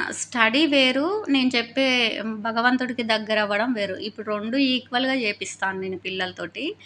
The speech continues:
ఆ, పూజ నేర్చుకోమంటాను, ఇది చేసుకోమంటాను, ఇంట్లో పనులు కూడా నేర్పిస్తాను నాకు టైమ్ ఉన్నప్పుడు. So అట్లా మనము కూడా పిల్లలతోటి పనులు చేయించడము, పూజ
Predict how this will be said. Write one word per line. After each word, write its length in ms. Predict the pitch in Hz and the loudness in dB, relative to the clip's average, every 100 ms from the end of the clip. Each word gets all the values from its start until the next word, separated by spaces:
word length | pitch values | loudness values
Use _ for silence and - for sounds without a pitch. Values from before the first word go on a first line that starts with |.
| - - - - - | -20 -20 -20 -20 -10
ఆ, 100 | 220 214 208 | -6 -4 -4
పూజ 320 | 190 220 233 247 269 | -6 -6 0 4 4
నేర్చుకోమంటాను, 960 | 247 226 - 214 202 190 180 196 196 285 285 | 4 2 -4 -6 -4 -4 -4 -8 -4 -4 -4
ఇది 200 | 233 240 | -4 -2
చేసుకోమంటాను, 840 | 233 214 - 196 180 170 165 175 196 | -2 -4 -8 -8 -4 -2 -2 -6 -6
ఇంట్లో 280 | 208 220 226 | -6 -4 -2
పనులు 340 | 214 202 214 | -2 -2 -4
కూడా 180 | 214 240 | -2 0
నేర్పిస్తాను 680 | 254 190 175 - - - 196 | 0 -2 -8 -14 -12 -12 -10
నాకు 280 | 202 208 196 | -4 -4 -4
టైమ్ 300 | 196 180 180 | -4 -4 -2
ఉన్నప్పుడు. 440 | 170 170 170 180 - - - - _ | -4 -4 -8 -16 -16 -20 -20 -20 _
So 120 | - 277 | -2 2
అట్లా 300 | 262 220 240 | 2 0 -2
మనము 380 | 254 220 226 240 | 0 0 0 -2
కూడా 240 | 247 247 285 349 | -4 -2 -2 -2
పిల్లలతోటి 880 | 277 233 240 247 240 233 226 202 - | -4 -2 0 0 -2 -4 -4 -4 -4
పనులు 340 | - 220 208 220 | -2 -2 -2 -4
చేయించడము, 640 | 208 196 190 - 190 190 190 | -4 -6 -6 -8 -8 -8 -10
పూజ 260 | - 240 | -6 -2